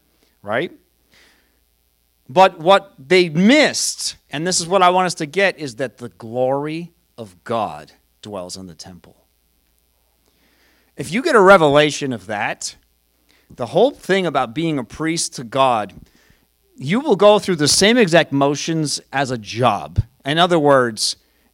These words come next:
I know that my prayer time is important. Sometimes I do it like it's a job. And I'm not saying I don't want to pray, but sometimes I do it because I know I need to. Sometimes.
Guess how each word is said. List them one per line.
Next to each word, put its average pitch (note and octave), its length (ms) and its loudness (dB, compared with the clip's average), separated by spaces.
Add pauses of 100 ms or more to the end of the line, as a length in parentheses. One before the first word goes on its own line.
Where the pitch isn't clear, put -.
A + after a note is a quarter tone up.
(140)
I E3 220 0
know F3 360 4
that C#3 280 -2
my C3+ 220 0
prayer D3+ 300 2
time B2 260 -4
is A2 100 -10
important. A#2 640 -6
Sometimes G3 320 -6
I C3 120 0
do C#3+ 340 0
it C3+ 100 0
like B2+ 240 -2
it's B2+ 140 -12
a A#2+ 60 -12
job. A2+ 540 -12 (2000)
And D3+ 80 -2
I'm A3 80 -2
not B3+ 120 -4
saying F3+ 320 0
I D3 80 -2
don't D3 280 -2
want D#3+ 220 -4
to F#4 60 -10
pray, D3 320 0
but C#3+ 160 -8
sometimes G#3 320 -6
I D3 120 -2
do D3+ 240 0
it F#3+ 60 -2
because D#3+ 220 -8
I D3+ 100 -2
know D#3 200 -4
I D#3+ 120 0
need G#3+ 320 -6
to. G#2+ 380 -10 (1040)
Sometimes. D3+ 920 -4